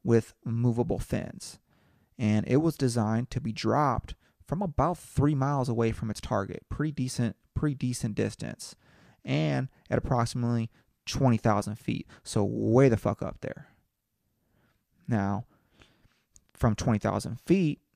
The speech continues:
dropping a bomb three, that weighs three thousand pounds gathers a shitload of momentum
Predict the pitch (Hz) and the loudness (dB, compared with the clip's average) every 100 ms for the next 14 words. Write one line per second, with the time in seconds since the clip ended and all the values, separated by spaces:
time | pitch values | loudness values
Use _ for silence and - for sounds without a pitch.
0 | _ _ _ _ _ _ _ - 120 120 | _ _ _ _ _ _ _ -6 2 4
1 | 101 104 98 104 147 143 113 110 131 _ | 4 0 0 2 4 4 2 0 -4 _
2 | _ _ _ _ _ _ _ _ _ - | _ _ _ _ _ _ _ _ _ 0
3 | 123 113 107 104 - 127 101 - 82 - | 0 2 2 0 0 0 0 -2 -6 0
4 | 156 127 101 107 - - - 147 233 160 | 2 2 0 -2 -6 -12 -6 -4 0 2
5 | 123 113 - - - - - - 139 165 | 2 0 -4 -6 -8 -8 -8 -2 4 4
6 | - 135 117 104 87 - - _ - 117 | 4 0 0 0 -4 -10 -20 _ -2 0
7 | 110 107 117 123 101 80 - | 2 2 4 4 2 -2 -8